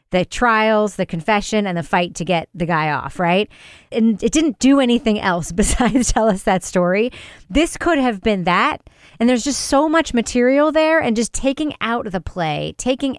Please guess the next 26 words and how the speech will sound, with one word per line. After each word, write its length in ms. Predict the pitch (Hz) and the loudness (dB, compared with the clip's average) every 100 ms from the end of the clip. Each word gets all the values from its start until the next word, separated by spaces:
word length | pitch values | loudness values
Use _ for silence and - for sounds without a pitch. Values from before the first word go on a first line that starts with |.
| - | -4
out 420 | 208 214 214 - - - - - _ | -2 -2 -4 -8 -16 -20 -20 -20 _
all 280 | 220 214 220 | 2 4 6
of 100 | 220 | 4
those 280 | 214 196 - | 2 2 0
things, 480 | - 220 233 254 - - | -2 -2 -2 -4 -6 -10
there 200 | 185 240 | -2 0
was 140 | 254 | 2
enough 440 | 226 226 247 370 - | 0 0 2 0 -2
here. 480 | - 151 - - - _ - | -8 -8 -8 -12 -18 _ -6
And 140 | 262 | -4
so, 100 | 285 | -2
yeah, 280 | 294 349 320 - | 0 2 0 -2
I 140 | 330 | -4
gotta 280 | - 415 453 | -2 -2 0
go 120 | 285 | 0
sideways. 720 | 226 - 254 320 226 165 165 - | 0 0 0 2 0 -4 -4 -2
I 80 | 262 | 0
really 340 | 262 466 359 | 2 2 2
wanna 380 | 175 185 233 311 | 0 0 0 0
go 200 | 240 190 | 0 -2
up, 360 | 180 220 - - | 0 0 0 -2
but 120 | 233 | -2
I 80 | 220 | -2
can't 520 | - - 415 262 - _ - | -4 -8 -4 -4 -4 _ -6
because 560 | 226 240 220 214 202 - - - _ _ _ _ - | -2 2 2 0 -4 -14 -20 -20 _ _ _ _ -2
if 160 | 269 | -2